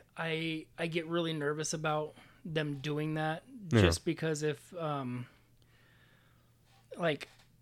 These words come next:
Speaker 1: like when they're talking about remaking The Crow,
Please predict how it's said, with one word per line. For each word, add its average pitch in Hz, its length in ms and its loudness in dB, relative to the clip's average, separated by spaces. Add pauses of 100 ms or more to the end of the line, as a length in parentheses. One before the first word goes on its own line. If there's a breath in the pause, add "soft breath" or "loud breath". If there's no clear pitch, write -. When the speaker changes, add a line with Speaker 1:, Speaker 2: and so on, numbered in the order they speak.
(1200 loud breath)
Speaker 1:
like 233 240 2
when 254 120 10
they're 247 120 10
talking 240 280 6
about 202 180 4
remaking 196 380 6
The 160 60 0
Crow, - 360 -4